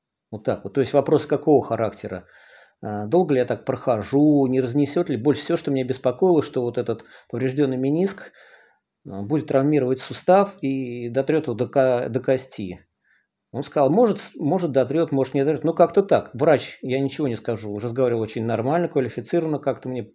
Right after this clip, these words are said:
ну, на мой взгляд, вежливо и доброжелательно. Говорить зря не буду. Вот. И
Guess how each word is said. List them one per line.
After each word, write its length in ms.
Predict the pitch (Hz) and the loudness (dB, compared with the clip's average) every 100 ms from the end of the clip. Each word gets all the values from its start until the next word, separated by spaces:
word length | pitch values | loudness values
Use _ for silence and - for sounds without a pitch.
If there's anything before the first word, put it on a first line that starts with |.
| _ | _
ну, 360 | 226 127 87 - | -8 -8 -8 -14
на 260 | 294 135 127 | -14 -8 -4
мой 180 | 127 110 | -4 -4
взгляд, 380 | 110 120 98 | -2 -2 -2
вежливо 480 | 107 160 180 147 135 | 0 2 2 0 -2
и 20 | 113 | -4
доброжелательно. 880 | 117 127 127 120 92 - 95 90 - - - - - _ _ _ _ _ _ _ _ _ _ - | -2 0 0 0 -2 -6 -12 -12 -16 -20 -20 -20 -20 _ _ _ _ _ _ _ _ _ _ -18
Говорить 560 | 262 107 117 135 151 | -14 -6 -4 -2 -2
зря 200 | 123 135 | -2 -2
не 120 | 131 139 | 0 -2
буду. 420 | 117 98 90 87 _ _ _ _ | -4 -8 -10 -14 _ _ _ _
Вот. 440 | 107 107 95 - _ _ _ _ _ _ _ _ | -10 -6 -6 -10 _ _ _ _ _ _ _ _
И 520 | 139 147 143 135 - | -2 0 0 -2 -10